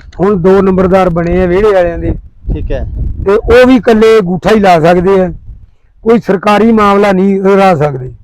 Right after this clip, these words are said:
Speaker 1: ਉਹ ਅਸੀਂ ਕਰਾ ਸਕਦੇ ਹਾਂ।
Speaker 2: ਠੀਕ, ਠੀਕ ਹੈ, ਠੀਕ ਹੈ।
Speaker 1: ਮਾਮਲਾ ਆਉਂਦਾ ਸੀ ਮੇਰਾ ਤਿੰਨ ਲੱਖ ਰੁਪਈਆ
Speaker 2: ਅੱਛਾ
Speaker 1: ਛੇ
Speaker 2: ਜੀ।
Speaker 1: ਮਹੀਨਿਆਂ ਬਾਅਦ 'ਚ।
Speaker 2: ਅੱਛਾ ਜੀ।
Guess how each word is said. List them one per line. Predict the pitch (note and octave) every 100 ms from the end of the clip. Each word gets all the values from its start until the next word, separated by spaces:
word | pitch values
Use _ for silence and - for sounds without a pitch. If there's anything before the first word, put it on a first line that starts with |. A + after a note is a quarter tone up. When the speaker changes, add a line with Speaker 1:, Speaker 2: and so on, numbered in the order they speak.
| - - -
Speaker 1:
ਉਹ | A3 G#3+
ਅਸੀਂ | E3+ A3+
ਕਰਾ | F#3+ G3
ਸਕਦੇ | E3 E3+ D#3+ D#3
ਹਾਂ। | C3+
Speaker 2:
ਠੀਕ, | - C#3+
ਠੀਕ | - C#3+ B2
ਹੈ, |
ਠੀਕ | A2+ - A2+ _
ਹੈ। | D#3+
Speaker 1:
ਮਾਮਲਾ | F3+ G3 A#3
ਆਉਂਦਾ | A3+ A3 G#3
ਸੀ | A3
ਮੇਰਾ | G3+ G#3+
ਤਿੰਨ | - G#3+ F#3+
ਲੱਖ | F3+ -
ਰੁਪਈਆ | D#3+ C#3+ C#3 B2+ A2 _ _ _ -
Speaker 2:
ਅੱਛਾ | - F#3
Speaker 1:
ਛੇ |
Speaker 2:
ਜੀ। | A3
Speaker 1:
ਮਹੀਨਿਆਂ | A3 F3 D3+
ਬਾਅਦ | D3 D3
'ਚ। | A2+ _ -
Speaker 2:
ਅੱਛਾ | E3 -
ਜੀ। | C#3